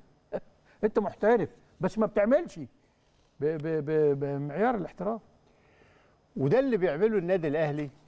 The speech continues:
Speaker 2: ما هي الصورة يا جماعة المضيئة قوي اللي كل جمهور الأهلي يفخر بيها ويسعد،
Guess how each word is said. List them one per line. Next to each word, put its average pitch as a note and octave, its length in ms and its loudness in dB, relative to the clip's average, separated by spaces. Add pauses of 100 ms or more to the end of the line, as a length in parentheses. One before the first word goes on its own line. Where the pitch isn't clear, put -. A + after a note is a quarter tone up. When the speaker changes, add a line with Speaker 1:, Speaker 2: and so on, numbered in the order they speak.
(180)
Speaker 2:
ما C#3 100 0
هي D#3+ 60 4
الصورة A3+ 360 2
يا F3 60 2
جماعة E3+ 340 0
المضيئة D3 600 2
قوي D3 360 2 (540)
اللي B2+ 160 0
كل G3+ 360 0
جمهور E3 340 2
الأهلي D#3+ 500 2 (840)
يفخر E3+ 400 2
بيها D#3+ 340 -2
ويسعد، D#3 640 0